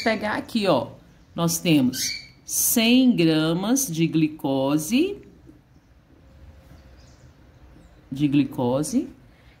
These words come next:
que está para os cinquenta gramas de etanol,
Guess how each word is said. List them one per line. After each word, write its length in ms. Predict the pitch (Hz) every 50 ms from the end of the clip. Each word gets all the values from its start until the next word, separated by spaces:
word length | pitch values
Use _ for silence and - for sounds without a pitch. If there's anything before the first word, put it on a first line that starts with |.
| _ _ -
que 200 | - 262 247 247
está 500 | 254 254 - - - - 185 175 170 165
para 460 | 165 - - 147 139 135 135 135 143
os 80 | 135 -
cinquenta 680 | - - 185 180 165 - 196 208 240 285 277 277 302
gramas 560 | 240 185 185 175 170 170 170 170 170 165 165
de 140 | - 151 156
etanol, 840 | 156 156 156 - 165 151 151 139 131 131 135 143 - - 370 -